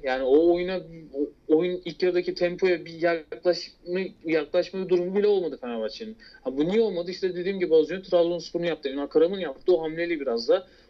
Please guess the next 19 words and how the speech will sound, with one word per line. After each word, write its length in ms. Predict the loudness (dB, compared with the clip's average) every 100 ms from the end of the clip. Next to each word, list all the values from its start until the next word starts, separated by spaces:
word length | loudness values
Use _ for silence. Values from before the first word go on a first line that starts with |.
| 2
orta 260 | 2 2
sahaya 480 | 0 2 2 2 0
tuttu 420 | -4 -4 -2 -2 -4
Trabzonspor. 480 | 0 0 0 -6 -6
İkinci 280 | -4 -6 0
topları 300 | 0 2 0
çok 200 | 0 0
çaldı. 240 | 0 2
Ben 80 | 0
ikinci 280 | -4 -6 -2
topları 360 | -2 0 2 2
özellikle 300 | 2 -2 -6
ikinci 280 | -10 -2
yarı, 180 | 0 0 -6 -18 -20 -4
e, 200 | 0 0
Fenerbahçe'nin 540 | 0 0 0 0 -4
hiç 120 | -4 2
alınmadığını 460 | 4 4 0 0
gördüm 340 | 2 2 0